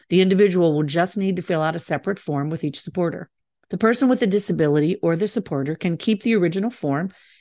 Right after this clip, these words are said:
and copies can be provided to professionals who work with the individual, such as doctors, teachers,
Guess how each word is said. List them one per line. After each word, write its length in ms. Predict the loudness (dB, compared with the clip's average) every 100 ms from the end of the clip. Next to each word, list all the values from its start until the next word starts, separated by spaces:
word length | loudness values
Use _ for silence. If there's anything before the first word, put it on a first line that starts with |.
| _
and 140 | -6
copies 380 | -2 -2 0 -2
can 180 | -2 -2
be 120 | -2
provided 480 | -2 -2 0 -2 -4
to 100 | -6
professionals 720 | -6 -2 -2 -2 -2 -2 0
who 100 | 0
work 300 | 2 0 0
with 100 | -4
the 120 | -2
individual, 580 | -4 -4 -8 -6 -6 -8 -14 _ _
such 280 | -2 0 0
as 100 | -4
doctors, 680 | -2 -2 -2 0 0 -2 -4
teachers, 600 | -4 -2 -2 -2 -4